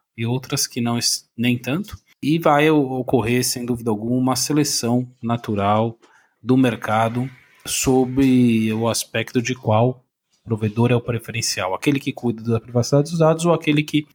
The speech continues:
que não se importa com isso. A mesma coisa para os prestadores de serviço que vão ajudar esses fornecedores a chegarem mais perto desse objetivo. Eu queria agradecer a todos pelo tempo, ah, desse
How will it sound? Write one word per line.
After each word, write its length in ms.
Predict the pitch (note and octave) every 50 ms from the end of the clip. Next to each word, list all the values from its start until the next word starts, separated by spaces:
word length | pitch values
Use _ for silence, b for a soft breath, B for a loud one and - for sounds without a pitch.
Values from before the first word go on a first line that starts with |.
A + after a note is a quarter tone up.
| _
que 120 | - - B2
não 160 | B2 B2+ C3
se 200 | C3 - - C#3
importa 440 | B2 B2 - A2+ A2 G#2+ A2 - A2+
com 200 | - - A#2+ G2
isso. 260 | F2+ F2+ - - - _ _
A 80 | - C3+
mesma 300 | C3 C#3 C3 C#3 D3 C#3
coisa 320 | - - C3 C3 B2 C#3
para 160 | C#3 - - C#3
os 80 | -
prestadores 540 | - C#3+ C#3 - - C#3 B2 C3 C3 C3 C3
de 60 | C3
serviço 500 | - C#3 B2+ A#2+ C3 C#3 C3+ - - - B B B B B B B
que 140 | - - D3+
vão 240 | C3 C#3+ D3 D3 D3
ajudar 400 | C#3+ C#3+ C#3 B2+ B2+ B2 B2+ B2+
esses 320 | B2+ - - B2+ - -
fornecedores 760 | - - A#2+ A#2 A#2 A2 A2 - - B2 A2 A2+ A2+ A#2 A2+ A2
a 60 | A#2
chegarem 580 | - - - B2 G#2 G#2 G#2 G#2 G#2 A2 G#2+ - _ -
mais 320 | A2+ A2 A2+ A2 A2 -
perto 500 | - _ - A2+ A#2 A2 A2 - C3 A#2+ - - -
desse 300 | A2+ A2+ A2+ A2 - B2+
objetivo. 540 | A2+ A2+ B2 A#2+ A2+ - - F2+ - - - _ _ _ - -
Eu 100 | C#3 C#3+
queria 560 | C#3 - D#3 D3+ E3 D#3+ D#3+ D#3 C#3+ B2+ B2 - -
agradecer 540 | - C#3 C3+ C#3+ C#3 C3+ C3+ B2+ - - D#3
a 120 | C#3+ D3+
todos 340 | - D3+ D#3 D#3+ D#3 D#3 -
pelo 240 | - - C#3 B2 A#2+
tempo, 680 | B2 - C#3+ C#3 D3+ E3 E3 E3 D#3+ E3 E3+ E3+ E3 C3
ah, 480 | B2+ B2 B2 A#2+ A#2 A#2 A#2 A2+ A2+ G#2+ - -
desse 500 | - A#2+ A2+ - - - A#2+ A2+ G#2+ G#2+